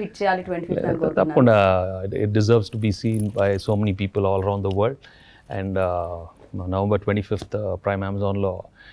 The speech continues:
Speaker 2: మీరందరూ బాగా చూడాలి దాన్ని, uh, అలాంటి సినిమాలను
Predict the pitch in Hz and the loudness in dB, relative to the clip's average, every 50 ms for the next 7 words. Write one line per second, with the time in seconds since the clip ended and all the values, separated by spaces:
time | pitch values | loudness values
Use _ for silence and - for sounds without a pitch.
0 | - - - 101 98 98 98 101 101 101 95 95 101 101 - - 107 104 104 104 | -14 -4 0 2 2 2 2 2 2 2 2 2 0 -2 -4 -2 0 2 2 2
1 | 104 110 113 - - - - 92 95 92 92 92 92 90 90 90 87 87 87 87 | 0 0 -4 -6 -8 -10 -10 -10 -8 -8 -8 -8 -10 -10 -12 -12 -10 -10 -10 -10
2 | 87 87 - 95 98 95 98 87 - 110 101 101 101 101 98 95 | -10 -8 -6 -4 -4 -2 -2 -2 -2 -2 0 0 0 0 0 -2